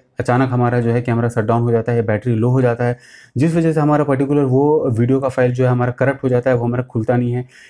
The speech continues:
या फिर कोई भी फाइल हम जब भी कोई, अ, प्रीमियर प्रो में या फिर आफ्टर इफेक्ट में कोई भी वीडियो हम, अगर हम एक्सपोर्ट करते हैं, रेंडर करते हैं,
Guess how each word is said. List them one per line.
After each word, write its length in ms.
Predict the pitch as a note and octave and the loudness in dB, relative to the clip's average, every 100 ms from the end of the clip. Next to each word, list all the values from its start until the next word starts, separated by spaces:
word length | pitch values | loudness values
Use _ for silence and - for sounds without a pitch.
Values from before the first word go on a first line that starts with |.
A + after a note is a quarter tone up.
| - | -4
या 60 | D3 | -2
फिर 100 | D#3+ | 0
कोई 220 | - D3 | 0 0
भी 60 | E3 | 2
फाइल 260 | D3+ C#3+ | 0 0
हम 160 | C#3 C#3 | 0 0
जब 160 | C3 C3 | 0 0
भी 140 | C3+ | 0
कोई, 260 | C3+ C#3 C#3+ | 0 0 0
अ, 160 | A#2+ | -2
प्रीमियर 360 | A2 A#2+ A#2+ B2+ | 0 0 2 0
प्रो 220 | B2+ A#2+ | 0 0
में 220 | A#2+ B2 | 2 0
या 140 | A#2+ A#2 | 0 -2
फिर 140 | C3 | -2
आफ्टर 280 | A2+ - B2 | -2 -2 -2
इफेक्ट 260 | A#2 A#2 | -2 -4
में 100 | A#2+ | -2
कोई 200 | A#2 B2 | 0 0
भी 80 | A#2 | 0
वीडियो 200 | A2 A#2+ | 0 0
हम, 120 | B2 | 0
अगर 220 | A#2+ A2+ A#2+ | 2 0 0
हम 160 | B2 - | -2 -4
एक्सपोर्ट 360 | - - C3 | -6 -2 -2
करते 200 | C3 A#2 | -2 -2
हैं, 160 | A#2+ A#2 | -2 0
रेंडर 260 | G#2+ A#2+ B2+ | 0 0 0
करते 260 | B2 A#2+ | -2 -2
हैं, 240 | B2 B2+ | -2 -2